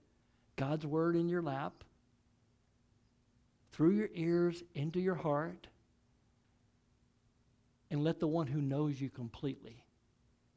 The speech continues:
talk to you about what you need the most. A moment ago, you asked him to be your teacher. Is he speaking to you now?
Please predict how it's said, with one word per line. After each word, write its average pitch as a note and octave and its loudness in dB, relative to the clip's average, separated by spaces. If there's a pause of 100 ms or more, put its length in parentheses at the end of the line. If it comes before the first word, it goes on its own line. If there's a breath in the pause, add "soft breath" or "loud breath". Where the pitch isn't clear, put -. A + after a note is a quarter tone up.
(1200)
talk C3+ -4
to C3+ -10
you C3 -8
about C3 -10
what B2+ -10
you B2 -8
need B2 -8
the A#2+ -12
most. C3 -18 (3000)
A C#3+ 0
moment C#3+ 4
ago, B2+ 0
you B2+ 0
asked B2 -6
him B2+ -4
to B2+ -6
be B2 -6
your B2 -6
teacher. B2+ -14 (2500)
Is B2 -4
he B2 -4
speaking C3+ -4
to C3 -8
you A#2+ -8
now? A#2 -8